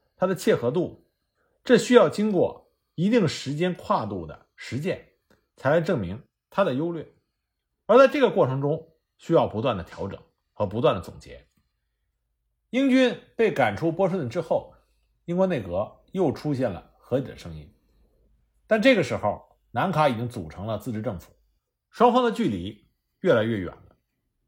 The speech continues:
英国内阁虽然成立了一个委员会，专门负责与殖民地的和解事宜，并且将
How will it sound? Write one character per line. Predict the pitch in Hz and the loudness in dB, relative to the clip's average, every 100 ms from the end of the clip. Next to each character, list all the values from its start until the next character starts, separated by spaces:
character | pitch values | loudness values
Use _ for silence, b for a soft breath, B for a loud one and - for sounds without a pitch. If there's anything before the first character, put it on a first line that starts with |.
| _ _ _ _ - | _ _ _ _ -2
英 | 254 | 4
国 | 269 | 6
内 | 269 170 | 6 2
阁 | 104 117 - - _ | 0 0 -2 -10 _
虽 | 190 | 0
然 | 202 | 0
成 | - 175 | -2 -2
立 | |
了 | 170 | 0
一 | 139 | 0
个 | 160 | 0
委 | 95 | -2
员 | 78 104 | -8 -6
会， | 135 - - _ _ _ _ - | -4 -4 -10 _ _ _ _ -2
专 | 196 | 2
门 | 208 208 | 4 2
负 | 185 | -2
责 | 104 107 | 0 0
与 | 120 | 0
殖 | 87 113 | -4 -4
民 | 147 165 | -2 -2
地 | 139 | -2
的 | 92 - _ | -4 -12 _
和 | - 147 | -4 -2
解 | 107 | -2
事 | - 80 | -8 -16
宜， | 71 - _ _ _ _ _ _ | -18 -20 _ _ _ _ _ _
并 | - 196 | -2 0
且 | 123 | 0
将 | 92 143 147 | 2 0 0